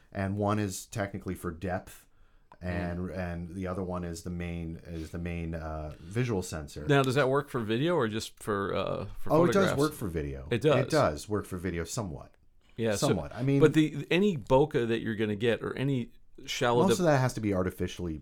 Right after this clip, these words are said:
Speaker 1: introduced
Speaker 3: Right, it's,
Speaker 1: anyway.
Speaker 3: it's a, it's an illusion. It's not from a lens. It's, it's created digitally
Speaker 1: And in
Speaker 3: kinda
Speaker 1: some
Speaker 3: thing.
Speaker 1: ways, shooting on an iPhone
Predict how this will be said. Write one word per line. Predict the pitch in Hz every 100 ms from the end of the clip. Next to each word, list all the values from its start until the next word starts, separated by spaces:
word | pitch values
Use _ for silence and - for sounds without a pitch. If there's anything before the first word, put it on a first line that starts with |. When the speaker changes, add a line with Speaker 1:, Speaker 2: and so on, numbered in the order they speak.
| -
Speaker 1:
introduced | 92 110
Speaker 3:
Right, | 143 123 104
it's, | 120 -
Speaker 1:
anyway. | 135 127
Speaker 3:
it's | 131
a, | 123 117 -
it's | 117
an | 117
illusion. | 117 123 165 101 101 -
It's | 95 -
not | 117 117 -
from | 117 107
a |
lens. | 107 123 113 107
It's, | 104 -
it's | - 107 - - -
created | - 120 131 127 110 101
digitally | 127 107 92 82
Speaker 1:
And |
in | 127 131
Speaker 3:
kinda |
Speaker 1:
some | - 147 156
Speaker 3:
thing. | 151
Speaker 1:
ways, | 143 135 110 90 87 - -
shooting | - - 131 131
on | 104 92
an |
iPhone | 90 120 - 98 85 82 80